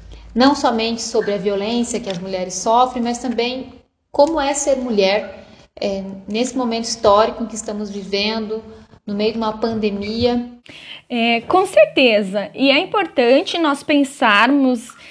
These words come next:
Speaker 2: essa palavra mulher no plural, porque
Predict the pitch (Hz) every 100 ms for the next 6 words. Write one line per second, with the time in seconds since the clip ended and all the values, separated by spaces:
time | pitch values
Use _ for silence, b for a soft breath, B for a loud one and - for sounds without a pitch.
0 | B - 233 277 247 247 226 196 233 311
1 | 262 226 233 233 254 226 214 226 254 294
2 | 247 226 B B 262 285 294 370 381 269
3 | 233 226 214 - _ _ - 269 277 262
4 | - 285 277 269